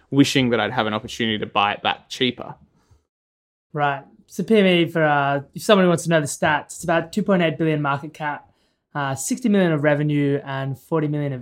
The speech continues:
Speaker 2: ebitda. So that's like a sales
Speaker 1: It's
Speaker 2: multiple.
Speaker 1: reporting on Thursday as well, so I'm gonna either look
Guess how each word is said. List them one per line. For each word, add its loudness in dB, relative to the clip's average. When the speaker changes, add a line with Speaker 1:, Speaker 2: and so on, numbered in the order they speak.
Speaker 2:
ebitda. -16
So -8
that's 0
like 2
a 0
sales 0
Speaker 1:
It's -8
Speaker 2:
multiple. 6
Speaker 1:
reporting 6
on 2
Thursday 2
as -2
well, 0
so -6
I'm -2
gonna 0
either -2
look -4